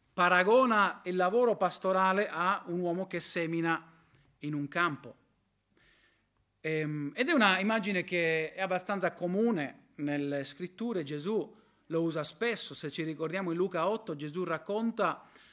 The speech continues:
la parabola del seminatore, ci ricordiamo, vero?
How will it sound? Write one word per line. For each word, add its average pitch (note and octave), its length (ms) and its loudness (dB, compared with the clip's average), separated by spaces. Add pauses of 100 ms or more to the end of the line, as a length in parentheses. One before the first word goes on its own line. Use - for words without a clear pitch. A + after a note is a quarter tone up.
(120)
la D#3+ 180 -2
parabola G3+ 540 2
del F3+ 160 -2
seminatore, G#3+ 920 0 (380)
ci - 120 -12
ricordiamo, C#3 500 -6
vero? F#3 340 -8